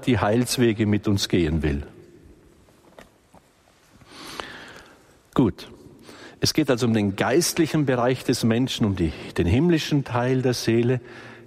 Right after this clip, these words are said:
die eingehaucht ist von Gott. Vielleicht dazu noch ein, was ist die Seele?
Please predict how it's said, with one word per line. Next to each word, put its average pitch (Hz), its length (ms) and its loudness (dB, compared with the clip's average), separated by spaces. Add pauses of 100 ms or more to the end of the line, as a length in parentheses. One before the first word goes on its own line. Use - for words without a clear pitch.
(100)
die - 140 2
eingehaucht 107 600 0
ist 98 200 -2
von 98 200 2
Gott. 90 340 0
Vielleicht 107 300 -2
dazu 131 240 0
noch 113 160 0
ein, 98 280 2
was 110 180 2
ist 151 200 0
die 120 60 2
Seele? 110 340 0